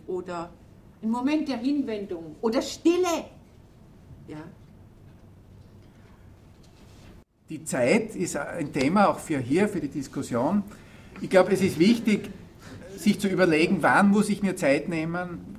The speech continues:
Speaker 2: was ist etwas, wo, wo es einfach danach drängt, sich Zeit zu nehmen, und dann muss ich das auch organisieren. Wir unterrichten das auch so. Es hat keinen Sinn, wenn es darum geht, das ist ein großes Thema, ein vielleicht Mitteilen wirklich einer schlechten Nachricht,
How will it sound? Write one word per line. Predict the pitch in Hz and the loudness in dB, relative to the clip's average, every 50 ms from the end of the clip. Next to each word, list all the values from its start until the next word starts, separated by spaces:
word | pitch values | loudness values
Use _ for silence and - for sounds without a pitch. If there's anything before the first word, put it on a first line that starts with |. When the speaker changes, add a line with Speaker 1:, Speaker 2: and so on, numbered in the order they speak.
| - - | -10 -4
Speaker 2:
was | 123 123 151 180 180 - - - | 0 2 2 2 0 -4 -12 -8
ist | 196 190 175 - - - - - | -6 -6 -6 -6 -8 -12 -12 -10
etwas, | 175 170 165 170 - 180 175 160 - - - | -6 -6 -6 -6 -2 -2 -2 -2 -2 -6 -6
wo, | 143 147 170 - - - 160 | -4 -4 -4 -6 -10 -10 -6
wo | 165 | -6
es | 165 160 | -6 -4
einfach | 147 160 156 - - 156 - - - - | -2 -4 -2 0 -2 -2 -4 -6 -12 -6
danach | - 147 139 143 135 - - - - | -2 -2 0 0 -2 -4 -8 -12 -8
drängt, | 127 131 135 147 196 269 254 - - - | -2 0 2 4 4 4 2 0 -6 -6
sich | 220 208 - | -8 -6 -4
Zeit | - 170 147 151 156 - | -2 -2 -2 -2 -2 -4
zu | - | -6
nehmen, | 180 170 160 160 165 165 165 160 - - - - - - | -8 -6 -6 -6 -4 -6 -6 -8 -10 -16 -20 -20 -18 -12
und | - 156 - | -12 -6 -2
dann | 175 160 165 | -2 0 2
muss | 165 185 185 | 0 0 0
ich | 214 202 | 0 -2
das | - 180 165 - 175 | 0 -2 -2 0 -2
auch | 151 151 | -2 0
organisieren. | 160 156 147 165 160 160 - - - 131 139 156 151 123 110 117 - - - - - - | -2 -2 -2 0 0 -2 -2 -2 0 2 4 4 4 2 0 -4 -8 -14 -18 -18 -6 -4
Wir | 151 165 160 - - - - - | -4 -4 -4 -6 -10 -14 -12 -4
unterrichten | - 156 143 151 170 151 170 208 214 208 - - 196 - | -4 -4 -2 0 0 2 4 4 4 2 0 -6 -6 -4
das | 143 127 120 - | -4 -4 -4 -4
auch | 123 117 - | -8 -8 -8
so. | - - 120 107 98 107 - - - - - - - - - - - - - - - 190 | -10 -10 -8 -8 -8 -8 -10 -14 -20 -20 -20 -20 -20 -20 -20 -20 -20 -20 -20 -18 -14 -10
Es | 165 - - | -8 -2 -2
hat | 180 180 180 | -2 -2 0
keinen | - 196 185 | 0 0 0
Sinn, | 185 - 185 208 233 233 | 2 2 2 2 4 4
wenn | 208 185 180 | 2 2 0
es | 180 175 - | 0 -2 -2
darum | - 175 156 170 170 160 | -4 -4 -2 -2 -4 -2
geht, | - 131 139 165 175 170 180 | 0 0 2 2 0 -2 -4
das | 165 | -6
ist | 165 156 160 | -6 -4 -4
ein | 160 151 | -6 -6
großes | 135 131 131 135 131 160 139 - - | -2 -2 -2 -2 -2 -6 -8 -6 -4
Thema, | 123 127 151 180 185 185 | -4 -4 -2 0 0 0
ein | 170 147 143 143 143 131 | 0 -2 -2 -4 -6 -8
vielleicht | - 143 135 139 135 135 151 | -6 -4 -4 -4 -4 -4 -6
Mitteilen | 165 160 156 - 147 135 135 135 135 | -8 -8 -6 -4 -2 -2 -2 -2 -4
wirklich | 151 147 151 139 | -4 -6 -6 -6
einer | 139 135 131 | -4 -6 -6
schlechten | 127 127 127 123 123 - 127 123 | -6 -6 -8 -8 -8 -6 -6 -4
Nachricht, | 113 92 104 139 143 - 185 185 185 | -4 -4 -4 -6 -6 -2 -2 -2 -2